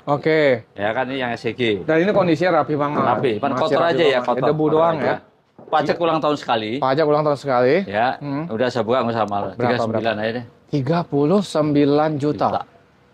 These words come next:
Speaker 1: Uh, guys. Cakep
Speaker 2: Ya.
Speaker 1: banget nih kondisinya, teman-teman. Kita habisin. Berapa, Pak Haji?
Speaker 2: Enggak, ini nego halus loh ini.
Speaker 1: Oh, ini nego halus. Berarti
Speaker 2: Iya.
Speaker 1: di tiga delapan, tiga tujuh dapat.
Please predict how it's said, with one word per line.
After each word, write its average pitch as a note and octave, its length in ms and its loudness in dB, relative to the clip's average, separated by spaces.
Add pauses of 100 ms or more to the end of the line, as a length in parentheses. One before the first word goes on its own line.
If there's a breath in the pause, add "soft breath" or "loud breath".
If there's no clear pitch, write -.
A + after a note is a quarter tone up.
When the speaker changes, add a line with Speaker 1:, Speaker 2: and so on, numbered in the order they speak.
(460)
Speaker 1:
Uh, A2 220 -6 (120)
guys. G2 640 -6 (320)
Cakep A#2 320 0
Speaker 2:
Ya. C3+ 80 0
Speaker 1:
banget C#3+ 280 0
nih A#2 140 -6
kondisinya, A#2 400 -4
teman-teman. A2 340 -4 (340 loud breath)
Kita E3 260 0
habisin. D#3+ 480 0
Berapa, C3 260 -2
Pak C3 220 0
Haji? F#2+ 160 -6 (160)
Speaker 2:
Enggak, B2+ 180 0
ini B2+ 140 0
nego C3+ 240 0
halus C#3+ 180 2
loh A2+ 140 -4
ini. G#2 100 -6
Speaker 1:
Oh, F3 80 2
ini A3 160 4
nego G#3+ 160 4
halus. G#3 300 2
Berarti C#3+ 320 2
Speaker 2:
Iya. - 20 -4
Speaker 1:
di D#3+ 100 0 (120)
tiga C#3+ 240 -2
delapan, C#3+ 260 0
tiga C3+ 160 0
tujuh C#3+ 220 0
dapat. A#2+ 240 0